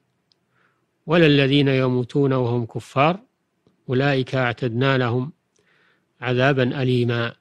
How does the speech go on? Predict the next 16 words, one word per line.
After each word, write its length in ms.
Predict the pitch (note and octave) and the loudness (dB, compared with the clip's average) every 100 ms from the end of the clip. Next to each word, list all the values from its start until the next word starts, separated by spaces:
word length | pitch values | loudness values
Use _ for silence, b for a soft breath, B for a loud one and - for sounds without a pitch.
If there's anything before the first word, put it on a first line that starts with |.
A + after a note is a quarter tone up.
| _ | _
فهذه 580 | _ D3+ F3 F3+ D#3 C#3+ | _ 2 4 4 4 2
الآية 720 | C#3+ - _ D#3 F3+ G3 C#3+ | 0 -6 _ 0 2 2 2
مثل 360 | D#3+ G3 E3+ B2+ | 2 2 2 0
هاتين 500 | C3+ B2+ D3 C#3 C3 | -2 0 2 2 0
الآيتين 680 | C#3 B2 A2+ A2 A2 G2+ A2+ _ _ - | -4 -6 -6 -6 -10 -12 -14 _ _ -6
سواء 440 | - E3+ D#3+ D#3 | 2 4 4 2
بسواء. 480 | B2+ B2 - G#2 - _ _ _ _ _ _ _ _ _ _ _ | 0 -2 -4 -8 -10 _ _ _ _ _ _ _ _ _ _ _
هنا 300 | A#2+ E3 F3 | 2 4 6
يقول 340 | D3 C3+ E3 D3 | 4 2 0 0
جل 280 | C#3+ C#3+ C3 | 2 2 2
وعلا: 460 | A#2+ C3 D#3 F3 | 2 2 0 0
"إن 160 | E3+ C#3+ | -2 0
الذين 440 | C#3 C3 C3+ B2+ | 0 0 -2 -2
كفروا 460 | A#2+ C#3+ B2+ B2+ B2 | -4 -4 -2 -2 -2
بعد 260 | B2 B2 | -2 -2
إيمانهم 720 | B2 C3 A#2+ C3 E3 E3+ F3+ | -4 -2 0 0 2 0 -2